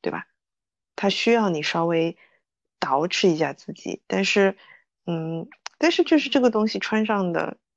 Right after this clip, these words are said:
感觉就是就是比较精致，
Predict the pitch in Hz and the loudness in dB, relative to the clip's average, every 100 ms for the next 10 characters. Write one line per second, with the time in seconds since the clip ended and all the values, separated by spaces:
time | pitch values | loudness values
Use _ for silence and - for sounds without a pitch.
0 | _ - 170 156 151 143 151 175 175 160 | _ -4 -2 -2 0 0 0 -2 -2 -4
1 | 156 151 _ _ _ _ _ _ _ _ | -4 -8 _ _ _ _ _ _ _ _
2 | _ _ _ _ _ - 370 - 220 175 | _ _ _ _ _ -2 -2 0 0 0
3 | 190 - - 190 185 - 170 - - | -2 -4 2 2 2 0 -2 -2 -6